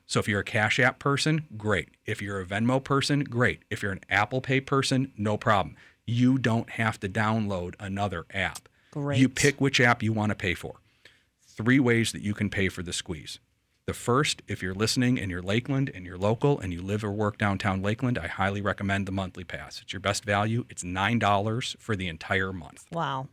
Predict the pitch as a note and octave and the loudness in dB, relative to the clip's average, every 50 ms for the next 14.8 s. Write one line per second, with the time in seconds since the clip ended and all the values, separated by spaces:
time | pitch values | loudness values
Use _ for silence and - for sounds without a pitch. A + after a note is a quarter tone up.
0 | _ _ _ _ - - _ _ - - A#2+ G2 F#2+ - - A2+ A2+ - - A#2+ | _ _ _ _ -10 -10 _ _ 0 2 2 2 2 4 4 2 2 2 0 2
1 | G#2+ G#2+ A#2+ - - A2 G#2 G#2 A2 A#2 A#2 A#2 A2+ A2 A#2 A2 A2 A2 G#2+ A2 | 4 4 4 2 0 -2 0 2 2 2 2 2 2 2 4 4 4 4 4 2
2 | A2 - - - - - - - - _ _ _ _ G#2 G2+ - - A2 G#2+ - | 0 -2 -6 -10 -16 -20 -20 -20 -20 _ _ _ _ -6 -2 2 4 4 4 4
3 | - B2 A2+ G#2+ G#2 G#2 A#2 G#2+ - - A2+ G#2+ G#2+ G2 - - G#2 - A2+ A2 | 4 2 4 4 2 2 2 0 0 0 2 2 0 0 -2 -6 -2 0 0 0
4 | G#2 G2 G2 F#2+ F#2+ - - G2+ F#2 F2 E2+ - - - _ _ _ _ _ _ | 2 0 0 0 -2 0 -2 -2 -2 -2 -4 -6 -8 -16 _ _ _ _ _ _
5 | _ _ _ _ _ _ _ - - - B2 G#2+ F#2+ G2 - G#2+ A2 A#2 G#2+ G2 | _ _ _ _ _ _ _ -18 -4 -2 0 2 2 0 0 0 0 2 2 2
6 | F2+ G2+ G#2 A#2 A#2 A2 - A2 G#2+ - A2+ G#2+ D3+ - - - - _ - A2 | 0 0 2 2 2 2 0 -2 0 2 0 0 0 -4 -6 -12 -12 _ -8 -6
7 | - G2+ - - - - G2 G2 G#2 G#2 F#2+ F2 F2+ F2 F2+ B2 - - - - | -4 -4 -4 -4 -4 -4 -4 -2 0 0 -2 -2 -4 -6 -8 -8 -10 -10 -12 -16
8 | _ - - B2 A#2 A2 G#2 G#2+ G#2 G2 - - - F2 - E2 D#2+ D#2 - - | _ -2 0 2 2 2 2 0 -2 -2 -2 -6 -8 -8 -10 -14 -18 -14 -14 -14
9 | - - _ _ _ - - _ _ _ _ _ - A2 A2 F#2 E2+ - G#2 G2+ | -16 -16 _ _ _ -20 -20 _ _ _ _ _ -6 -4 -2 -2 -4 -4 -4 -4
10 | G#2+ A#2 G2 E2+ - G2+ G#2+ B2+ D3+ D3+ D#3+ - D#3 E3 E3 F3 F3 - - B2+ | -2 -2 -2 0 2 2 4 4 2 2 0 0 0 2 2 2 0 0 -2 0
11 | G#2+ G2 A#2 C3 D3 D3 A#2 A2+ A2+ A2+ - - _ _ _ _ _ - A#2 A2 | 0 0 0 0 0 0 2 2 0 0 -2 -6 _ _ _ _ _ -2 -2 0
12 | G#2+ G#2 - - _ - G#2+ G#2 G#2+ - - B2+ G#2+ G2+ F#2 F2 E2 F2 F2 - | 0 -2 -4 -8 _ 0 0 0 0 0 -2 -2 0 0 0 0 0 -2 -6 -8
13 | - - _ _ _ - G#2 - G2+ G2 F#2+ E2+ F2 - - - G2+ E2+ F2+ F2 | -10 -18 _ _ _ -8 -6 -4 -4 -4 -4 -6 -8 -10 -8 -8 -8 -6 -6 -8
14 | - - G2+ A#2 F3+ - - - - _ - - C3 B2 A#2+ - | -4 -2 0 0 0 -2 -8 -12 -16 _ -8 -6 -6 -6 -8 -10